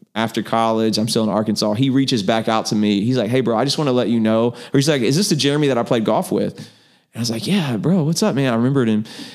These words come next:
And he's like, "Dude, I came to know Christ, and I just wanna let you know, I know that you were praying for me, and I just wanna say thank you for,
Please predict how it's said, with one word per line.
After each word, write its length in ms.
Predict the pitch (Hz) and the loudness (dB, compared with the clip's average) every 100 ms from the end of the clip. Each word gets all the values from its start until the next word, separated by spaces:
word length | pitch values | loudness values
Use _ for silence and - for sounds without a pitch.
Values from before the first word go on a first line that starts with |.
| - - | -14 -6
And 80 | 110 | 0
he's 200 | 143 135 | 0 2
like, 320 | 110 - - | 0 -2 -4
"Dude, 140 | 127 139 | 0 0
I 80 | |
came 180 | 160 160 | 0 0
to 60 | 143 | 0
know 120 | 123 | 0
Christ, 640 | - 104 113 104 - - - | 0 0 2 0 -4 -6 0
and 100 | 120 | 0
I 20 | |
just 120 | 131 | 2
wanna 120 | 143 | 2
let 160 | 123 113 | 2 2
you 80 | 120 | 2
know, 120 | 117 | 0
I 120 | 95 110 | 0 -2
know 200 | 117 131 | 0 0
that 120 | 127 | 0
you 100 | 120 | 0
were 80 | 110 | 0
praying 280 | - 95 110 | 0 0 0
for 100 | 131 | 0
me, 320 | 123 135 135 131 - _ | 0 0 -2 -6 -16 _
and 80 | 104 | -4
I 40 | 107 | -2
just 120 | 120 | -2
wanna 160 | 135 | -2
say 180 | 117 104 | -2 -2
thank 320 | 120 101 107 - | -2 -2 0 0
you 200 | 98 92 | 0 0
for, 160 | - | -2